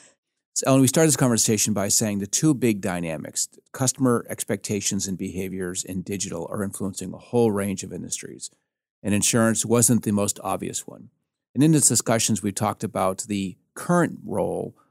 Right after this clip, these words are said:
of Internet of Things, A I, A P I, big data, on-the-fly modeling,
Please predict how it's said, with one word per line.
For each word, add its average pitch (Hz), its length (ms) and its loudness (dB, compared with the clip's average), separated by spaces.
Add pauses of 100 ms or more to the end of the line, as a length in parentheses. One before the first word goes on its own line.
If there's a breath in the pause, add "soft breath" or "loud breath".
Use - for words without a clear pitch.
(120)
of 95 160 -6
Internet 113 280 2
of 87 100 -10
Things, - 460 -10 (240)
A 110 240 2
I, - 380 -6 (240)
A 117 160 4
P 101 220 -4
I, 76 340 -6 (180)
big 117 220 0
data, 90 420 -4 (120)
on-the-fly 110 540 2
modeling, 90 560 -6